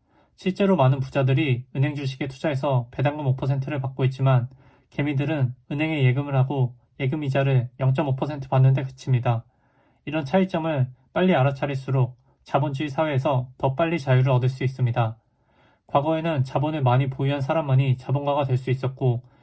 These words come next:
거액을 투자할 수 있었지만 현대에는 금융공학이 발전해서 누구나 자본가가 될 수 있고 소액으로도 주식회사의 주주가 될 수 있습니다.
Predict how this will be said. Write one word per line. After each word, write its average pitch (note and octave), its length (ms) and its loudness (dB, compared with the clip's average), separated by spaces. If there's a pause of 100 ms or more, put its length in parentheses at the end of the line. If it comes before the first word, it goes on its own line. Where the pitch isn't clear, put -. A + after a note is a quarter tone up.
(160)
거액을 C#3 380 0
투자할 E3 280 -2
수 C#3+ 120 -8
있었지만 C3 600 2 (380)
현대에는 E3 600 0
금융공학이 D3 540 -4
발전해서 C3 680 0 (220)
누구나 C#3+ 280 -2
자본가가 C3+ 460 0
될 C3 140 2
수 - 140 -6
있고 B2+ 400 0 (300)
소액으로도 D3 760 0
주식회사의 D3 560 -4
주주가 C3+ 340 0
될 C3 100 4
수 A#2+ 140 -4
있습니다. A#2+ 560 -2